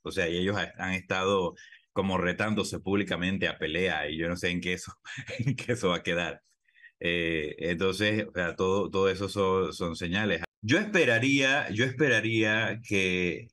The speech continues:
que Elon Musk se dieran cuenta del mensaje que la migración masiva de usuarios a Threads está planteando, eh, porque dice justamente eso. Nos gustaba Twitter como estaba,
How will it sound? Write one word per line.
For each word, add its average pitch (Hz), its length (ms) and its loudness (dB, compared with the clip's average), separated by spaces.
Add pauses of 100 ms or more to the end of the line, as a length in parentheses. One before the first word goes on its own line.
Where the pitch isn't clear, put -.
(120)
que 87 240 0
Elon 104 240 2
Musk 98 360 -2
se 87 120 0
dieran 90 340 0
cuenta 92 500 0
del 85 420 0
mensaje 90 880 -2
que 82 340 -2 (680)
la 95 160 0
migración 92 560 2
masiva 92 580 0
de 85 120 0
usuarios 87 560 0
a 85 140 -4
Threads 87 440 -2 (400)
está 85 880 -2
planteando, 90 760 0 (320)
eh, 87 520 -2
porque 98 320 0
dice 117 260 2
justamente 120 800 2
eso. - 280 -6 (160)
Nos 107 160 2
gustaba 120 480 2
Twitter 120 300 2
como 90 220 0
estaba, 87 460 0